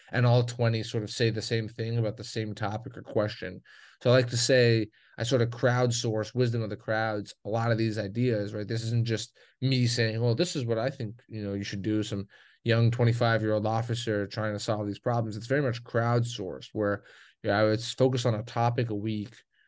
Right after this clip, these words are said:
and sit with as many people about that topic. And once you talk to a bunch of people, it was very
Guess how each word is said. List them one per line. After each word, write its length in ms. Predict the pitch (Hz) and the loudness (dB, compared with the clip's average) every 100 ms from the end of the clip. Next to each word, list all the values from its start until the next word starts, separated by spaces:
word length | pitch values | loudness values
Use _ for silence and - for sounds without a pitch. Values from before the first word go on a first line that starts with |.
| _ - | _ -4
and 540 | 113 110 110 104 101 | 0 2 0 -2 -4
sit 360 | - - 139 120 | -6 0 2 2
with 200 | 123 120 | -2 -2
as 120 | 113 | 0
many 280 | 117 127 127 | 2 4 2
people 360 | 117 117 117 110 | -2 -6 -4 -2
about 240 | 107 107 | -2 -4
that 180 | 98 98 | -10 -8
topic. 580 | 113 113 117 98 101 101 | -2 0 0 -4 -6 -10
And 140 | - | -2
once 240 | 120 117 | 0 0
you 80 | 120 117 | -2 -8
talk 280 | - 123 139 | -6 -4 -2
to 200 | - 131 | 2 2
a 60 | 117 | 2
bunch 220 | 127 123 | 0 -2
of 60 | 120 | -2
people, 460 | 131 135 110 107 | -4 -2 -2 -2
it 100 | 101 - | -4 -8
was 120 | 110 | -10
very 420 | 107 117 117 107 | 0 2 2 0